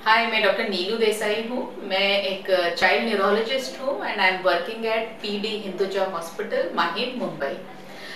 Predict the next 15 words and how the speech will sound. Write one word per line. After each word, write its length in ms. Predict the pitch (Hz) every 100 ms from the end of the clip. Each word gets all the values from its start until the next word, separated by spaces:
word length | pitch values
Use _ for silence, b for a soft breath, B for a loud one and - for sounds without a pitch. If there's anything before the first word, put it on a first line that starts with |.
| B
आज 260 | 196 220 247
इस 200 | - 202
वीडियो 320 | 208 214 247
में 320 | 247 247 285
मैं 220 | 247 233 202
आपको 480 | 196 190 - 240
मिर्गी 480 | 233 190 202 214 247
से 120 | 262 254
संबंधित 680 | 202 180 190 190 214 - - B B B -
कुछ 220 | 226 226
प्रश्न 400 | - 220 220 240
का 320 | 233 240 240
उत्तर 300 | 196 - 220
देना 240 | 220 214
चाहूँगी 560 | 208 214 214 226 285 392